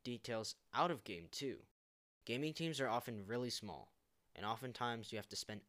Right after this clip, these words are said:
hours and hours with the same people in very stressful situations requiring incredible cognitive focus.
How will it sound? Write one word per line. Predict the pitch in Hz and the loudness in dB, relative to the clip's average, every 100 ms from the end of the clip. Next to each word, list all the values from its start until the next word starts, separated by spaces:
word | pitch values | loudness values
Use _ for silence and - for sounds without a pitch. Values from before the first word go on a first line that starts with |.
| _ | _
hours | 110 127 131 131 123 | 4 6 4 0 -2
and | 117 | -4
hours | - 110 104 - - - | 0 2 2 -6 -12 -12
with | 110 | -10
the | - | -4
same | - 131 160 | -2 0 0
people | 151 139 - 117 - _ | -2 -6 -6 -14 -14 _
in | 90 98 | -12 -2
very | 117 165 180 | 6 6 6
stressful | - 139 - 113 | 4 2 2 -4
situations | - 110 104 107 101 110 101 - | -4 -6 -6 -4 -4 -4 -6 -6
requiring | 113 - 113 110 | -6 2 2 2
incredible | 107 104 - 135 143 123 135 | -2 -6 -2 2 4 4 2
cognitive | - 117 113 107 92 95 | 2 2 2 -2 -10 -12
focus. | - 92 90 - - | -8 -10 -8 -12 -10